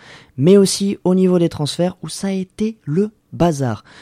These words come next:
Un bazar causé par la retraite du quadruple champion du monde, Sébastien Vettel. On est passé par toutes les émotions au niveau transfert, car Oscar Piastri, lui, a fait son caprice pour ne pas signer chez Alpine. Fernando Alonso, lui,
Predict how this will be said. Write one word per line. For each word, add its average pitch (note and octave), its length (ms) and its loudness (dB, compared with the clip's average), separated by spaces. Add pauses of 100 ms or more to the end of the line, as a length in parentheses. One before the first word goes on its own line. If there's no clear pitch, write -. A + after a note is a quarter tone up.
(140)
Un C#3 80 0
bazar F3 280 4
causé F3+ 260 0
par F3 180 0
la D#3+ 80 0
retraite D#3+ 540 -4
du D3+ 220 -8
quadruple E3 460 -4
champion D3+ 320 -6
du C3+ 140 -4
monde, E3 240 -4 (240)
Sébastien E3 460 0
Vettel. D#3 500 0 (960)
On D3+ 140 2
est D#3+ 80 2
passé E3 320 -2
par - 240 -6
toutes - 220 -10
les E3+ 160 -2
émotions F3 340 -2
au D#3 60 -2
niveau C#3 160 -4
transfert, - 480 -6
car E3 420 -4 (200)
Oscar E3 360 -4
Piastri, D#3+ 560 -6 (220)
lui, D3+ 360 0
a B2+ 120 -4
fait E3+ 140 0
son D#3+ 160 -2
caprice - 540 0
pour C3 200 0
ne B2 80 6
pas E3+ 340 2
signer B2 340 -2
chez B2 200 0
Alpine. C#3 420 0 (280)
Fernando C#3+ 440 2
Alonso, C#3 500 2 (220)
lui, A#2+ 320 0